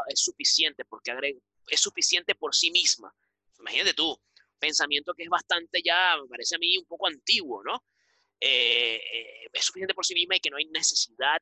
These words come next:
en seguir buscando coma-, cosas como, por ejemplo, la emoción, eh, o, o, o nutrirse de otras artes y cosas por el estilo. Eso todavía hoy pasa, hoy,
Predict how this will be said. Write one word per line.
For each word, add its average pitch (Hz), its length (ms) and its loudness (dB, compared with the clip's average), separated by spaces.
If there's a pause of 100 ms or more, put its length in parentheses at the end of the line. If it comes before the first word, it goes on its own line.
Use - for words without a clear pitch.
en 127 120 -10
seguir 113 320 -12
buscando 123 560 -10
coma-, 123 340 -8
cosas - 300 -4
como, 110 200 -18
por - 160 -18
ejemplo, 110 220 -12
la 107 100 -6
emoción, 139 920 -4 (380)
eh, 107 280 0
o, 113 160 -10
o, 113 260 -8
o 127 120 -2
nutrirse 131 600 2
de 113 60 4
otras 110 260 -2
artes 143 380 2
y 117 40 -14
cosas - 260 -6
por 127 100 -8
el - 60 -12
estilo. - 240 -20 (240)
Eso - 200 2
todavía 156 680 2
hoy 190 280 0 (120)
pasa, 139 420 4 (480)
hoy, 139 560 2